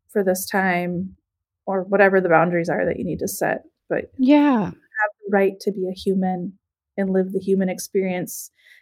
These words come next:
Speaker 1: and not put your business before all that. <laughs>
Speaker 2: Yeah. I mean, and again, we have to run our businesses. So just communicating, like, basic things like that,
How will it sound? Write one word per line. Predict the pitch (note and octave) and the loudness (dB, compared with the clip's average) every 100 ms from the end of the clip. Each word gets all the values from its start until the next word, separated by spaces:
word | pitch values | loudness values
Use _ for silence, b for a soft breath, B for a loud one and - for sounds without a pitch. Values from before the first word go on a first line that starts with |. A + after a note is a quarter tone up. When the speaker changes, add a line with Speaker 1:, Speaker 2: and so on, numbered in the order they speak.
| b | b
Speaker 1:
and | A3+ G3+ | 4 4
not | F3+ - | 4 0
put | - G3 | 0 0
your | F#3+ F#3+ | 2 2
business | F#3+ F3+ F#3+ G3+ G3+ | 2 0 0 -2 -4
before | - G#3 - F#3 E3+ F3 | -4 -6 0 2 2 2
all | E3+ E3+ | 2 2
that. | D#3+ D3+ - _ - | 0 -4 -10 _ -2
<laughs> | C#4 - _ _ _ _ _ _ _ _ | -2 -2 _ _ _ _ _ _ _ _
Speaker 2:
Yeah. | G#3+ A3+ F#3+ D3 _ - | 2 4 4 0 _ 0
I | G#3+ | 2
mean, | G#3+ G#3+ | 4 2
and | - G#3 G3 - _ - | 2 2 2 -2 _ -6
again, | F#3+ G#3 A3 F#3 - - - | 0 2 2 0 -6 -16 -6
we | G3 | 0
have | G3+ G3+ | 2 0
to | - | 0
run | F#3+ F#3 | 0 2
our | F3+ | 0
businesses. | F#3 F#3 F3+ - D#3 | 0 -2 -4 -4 -8
So | - | -8
just | E3+ A3 - | -4 -4 -2
communicating, | - G#3 G3 F3+ F3+ F3 E3 | 0 4 4 2 0 2 2
like, | E3 - | 0 0
basic | D#3+ - D#3+ | -2 -2 -6
things | - D#3+ D#3+ | -2 -2 -2
like | D3+ | -8
that, | D3+ D3 | -6 -6